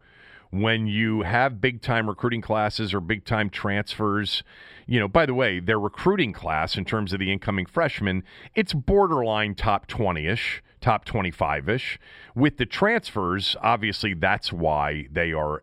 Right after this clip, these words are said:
elevated. And with the hopeful return of an Aaron Wiggins who really took a big step. But remember the narrative about him this year. We were picked twelfth. They were actually picked tenth. And we didn't get the recruits.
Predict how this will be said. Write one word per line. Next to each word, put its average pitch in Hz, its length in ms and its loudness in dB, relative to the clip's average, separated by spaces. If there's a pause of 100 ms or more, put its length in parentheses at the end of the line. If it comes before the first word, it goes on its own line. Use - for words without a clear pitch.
elevated. 78 640 -2 (260)
And 151 500 2
with 113 220 0
the 104 120 0
hopeful 107 340 0
return 92 360 -2
of 80 100 -2
an 80 60 -2
Aaron 82 280 -2
Wiggins 92 380 -2
who 92 80 -2
really 90 400 -2
took 87 240 -6
a 82 60 -4
big 76 240 -6
step. - 440 -2 (600)
But 170 320 4
remember 131 640 2 (120)
the 101 220 0
narrative 113 520 2
about 98 340 2
him 95 200 0
this - 280 2
year. 95 380 0 (280)
We 127 180 4
were 127 120 0
picked - 420 -2
twelfth. 120 560 2
They 71 100 -6
were 71 100 0
actually 76 260 -2
picked - 240 -4
tenth. 101 400 0 (400)
And 113 180 2
we 117 100 2
didn't 226 280 4
get 147 200 4
the 120 100 2
recruits. 90 840 -2